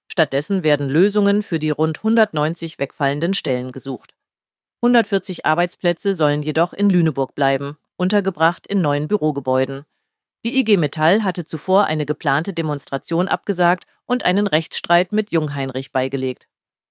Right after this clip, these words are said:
Nun stehen Abfindungsregelungen sowie ein Sozialtarifvertrag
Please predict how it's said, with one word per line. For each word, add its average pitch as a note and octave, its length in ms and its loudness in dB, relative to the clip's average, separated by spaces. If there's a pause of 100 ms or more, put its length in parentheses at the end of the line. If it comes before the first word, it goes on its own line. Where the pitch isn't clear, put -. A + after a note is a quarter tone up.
Nun B3 200 2
stehen D#3+ 320 0
Abfindungsregelungen G3+ 1040 2
sowie D#3 300 -4
ein C#3+ 160 -2
Sozialtarifvertrag F3+ 1120 0